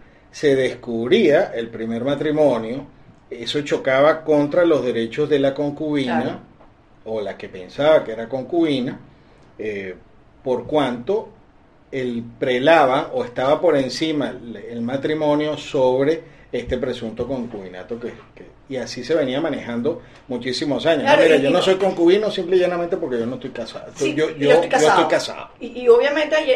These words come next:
Speaker 2: ahí comienzan los problemas, ¿no? Porque una de las cosas es efectivamente este tema de, de, bueno,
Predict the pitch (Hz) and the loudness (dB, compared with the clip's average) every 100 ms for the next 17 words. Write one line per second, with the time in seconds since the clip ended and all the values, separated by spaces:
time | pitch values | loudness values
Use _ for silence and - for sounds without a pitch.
0 | 226 220 262 262 254 294 269 - 262 320 | 2 0 0 -6 -6 -6 -6 -2 0 0
1 | 202 190 262 285 262 208 202 - - - | -2 -6 -6 -8 -8 -6 -8 -10 -18 -6
2 | 233 262 311 262 - 233 285 254 262 254 | -2 0 0 -2 -6 -6 -6 -4 -4 -6
3 | 196 - 202 220 226 226 240 233 220 226 | -8 -6 -4 -4 -6 -6 -6 -6 -4 -2
4 | 233 196 175 165 156 - | -2 -4 -6 -6 -6 -10